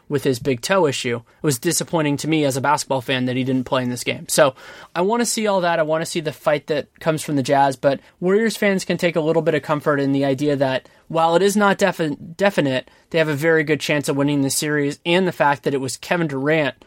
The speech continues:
who made it happen. He was special, special in this game, and they were able to overcome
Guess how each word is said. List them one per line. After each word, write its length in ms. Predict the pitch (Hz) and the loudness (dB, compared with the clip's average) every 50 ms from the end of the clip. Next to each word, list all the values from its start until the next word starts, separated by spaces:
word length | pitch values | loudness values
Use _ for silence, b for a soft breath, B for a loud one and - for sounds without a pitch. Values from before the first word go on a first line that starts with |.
| b b b | b b b
who 180 | - - 170 156 | -2 0 2 2
made 300 | 151 156 156 151 147 143 | 4 4 2 4 2 2
it 140 | 143 - - | 0 -2 0
happen. 420 | - 143 135 131 - 131 123 123 | 0 2 2 2 0 -4 -4 -4
He 180 | 135 165 160 156 | -4 -4 -4 -2
was 340 | 151 139 135 120 - - - _ _ _ | 0 -2 -2 -2 -4 -8 -10 _ _ _
special, 800 | - - - - - - - 208 175 - - 165 147 139 135 131 | -10 -8 -6 -6 -4 0 2 2 2 2 2 0 2 2 2 0
special 560 | - - - - - 147 143 - - 139 135 135 | -4 -6 -6 0 0 0 2 2 0 -2 0 0
in 80 | 131 | 0
this 180 | 127 127 123 - | -2 -2 -4 -4
game, 380 | - 139 135 131 131 123 123 117 B B B B B | -4 -2 -2 0 0 -2 -2 -4 B B B B B
and 140 | - 151 151 | -4 0 0
they 80 | 156 | 2
were 160 | 156 151 156 156 | 2 2 2 2
able 260 | 165 165 165 160 160 | 2 2 2 0 0
to 340 | - - - 151 143 147 - | -2 -2 -2 0 0 0 0
overcome 760 | 175 180 175 170 165 151 - - - 208 202 175 147 143 139 | 0 0 2 2 0 -2 -2 0 0 2 2 2 0 -2 -4